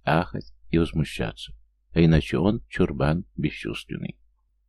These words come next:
Они всё шептались и шептались, мешая мне спать. Не выдержав, я заворочился громко, и родители наконец-то сбавили громкость, а вскоре и вовсе замолчали.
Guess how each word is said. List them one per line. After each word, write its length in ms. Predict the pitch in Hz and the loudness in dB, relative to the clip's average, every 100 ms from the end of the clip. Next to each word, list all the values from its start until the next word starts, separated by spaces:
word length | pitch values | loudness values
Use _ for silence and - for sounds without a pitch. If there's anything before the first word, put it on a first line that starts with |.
| _ _ _ | _ _ _
Они 260 | 73 101 107 | 0 2 2
всё 140 | 104 | 0
шептались 580 | - - - 98 95 - | 2 -2 2 2 2 -2
и 60 | |
шептались, 580 | 85 85 - 92 101 101 | -2 -2 2 2 2 0
мешая 440 | 80 78 - 90 82 | 0 0 0 2 4
мне 180 | 73 | 2
спать. 480 | 69 - 67 76 - - | -2 -4 -4 -4 -8 -6
Не 140 | 87 | 0
выдержав, 420 | 107 131 139 120 110 | 2 4 2 2 0
я 180 | 113 - | 0 -2
заворочился 640 | - 98 98 90 - 82 | 0 2 2 0 0 0
громко, 400 | 85 101 110 98 | 4 4 4 0
и 80 | 87 | 2
родители 380 | 90 101 - 90 | 0 0 -2 -2
наконец-то 460 | 95 92 - - | 0 0 0 0
сбавили 480 | 82 76 80 76 71 | -2 2 2 4 2
громкость, 540 | 69 71 98 110 - - | 4 4 4 0 -4 -4
а 80 | |
вскоре 320 | 85 - 143 80 | -4 0 0 2
и 100 | 85 | 2
вовсе 420 | 69 80 - - | 4 2 0 -8
замолчали. 800 | 65 71 65 - - 50 52 - | -2 0 0 -2 -8 -8 -10 -16